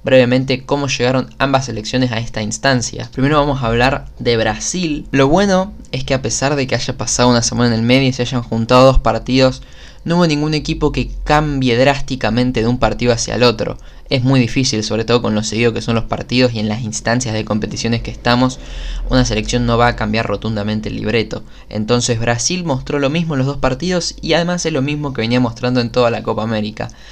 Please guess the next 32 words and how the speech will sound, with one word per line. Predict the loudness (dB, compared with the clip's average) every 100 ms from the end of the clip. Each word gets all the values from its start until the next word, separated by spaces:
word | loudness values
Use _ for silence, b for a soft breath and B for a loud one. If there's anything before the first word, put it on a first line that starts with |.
| B B B B B -2
que | 2
no | 4
requiere | 4 4 0 0 4 4
brillar | 2 0 0 2 0
y | -4
tampoco | -4 -2 0 0 0
es | 0
lo | 0
que | 2
busca. | 0 0 -4 -10 -10 -16 B B B B -20 -4
Uno | 0 0
se | 0
asusta | 0 0 0 2 2
y |
piensa | 2 0 0 -2
que | -4 -6
puede | -4 0 2
estar | 0 0 2 2 -2 -2
guardando | 2 2 2 2 4
energías | 4 2 -4 -4 0 0 0 -4 -14 b b b b -12
para | -4 -2 0
la | -2
final, | -2 2 2 0 -8
porque | -6 0
verdaderamente | 2 2 2 0 0 2
Brasil | 0 0 -2 -2
no | 0
necesita | 0 -2 -2 -2
hacer | 2 2
un | 2
gran | 2 0
desgaste | 0 0 0 -2 -2